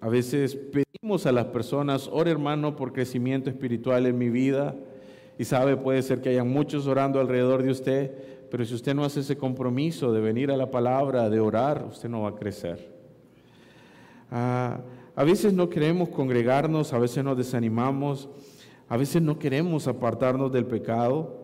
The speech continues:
Y hay una tendencia en nosotros, en todas las personas, los seres humanos, y es que nos autoconvencemos o nos conformamos espiritualmente. Y decimos, "No, es que yo estoy dando lo mejor de mí",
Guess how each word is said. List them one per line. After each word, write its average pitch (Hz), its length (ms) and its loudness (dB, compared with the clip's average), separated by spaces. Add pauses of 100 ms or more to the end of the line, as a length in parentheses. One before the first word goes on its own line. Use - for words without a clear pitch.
(880)
Y 151 60 4
hay 196 100 6
una 208 220 4
tendencia 160 600 2
en 120 80 2
nosotros, 123 960 0 (360)
en 107 120 -6
todas 139 160 2
las 143 120 0
personas, 123 500 -2
los 113 140 0
seres 117 300 0
humanos, 120 500 0
y 120 60 2
es 123 120 -2
que 131 140 -2
nos 123 400 0 (360)
autoconvencemos 127 1400 0
o 104 220 0 (220)
nos 131 240 -2
conformamos 127 1080 -2
espiritualmente. 113 960 -4 (1120)
Y 135 240 0
decimos, 147 360 2
"No, 175 160 0
es 160 60 -2
que 147 140 -4
yo 135 80 0
estoy 147 240 -2
dando 196 320 0
lo 190 120 2
mejor 160 400 0
de 147 120 0
mí", 143 460 -2